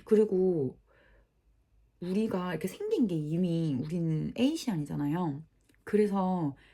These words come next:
괜찮아. 우리가 영어를 조금 못한다는 거를,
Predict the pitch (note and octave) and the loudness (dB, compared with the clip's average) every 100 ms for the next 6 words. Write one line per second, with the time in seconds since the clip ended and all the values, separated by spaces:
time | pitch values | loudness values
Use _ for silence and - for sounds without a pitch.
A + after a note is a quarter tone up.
0 | _ - F3+ G3+ C#4+ B3+ C3+ - _ - | _ -2 0 0 0 0 -2 -10 _ -2
1 | F#3+ G#3+ A3 G3 F#3 D#3+ F#3+ A3 G#3 G3 | 0 0 0 0 0 0 0 2 2 2
2 | F#3+ D#3+ - _ _ _ _ _ _ _ | 0 -2 -8 _ _ _ _ _ _ _
3 | _ D4 - C#4+ C4+ B3 D3+ E3 - D4+ | _ -14 -4 -2 0 0 -2 -6 -4 -2
4 | D#4 C#4+ A#3 F3 D#3+ G#3+ D3 | 0 2 2 2 4 4 4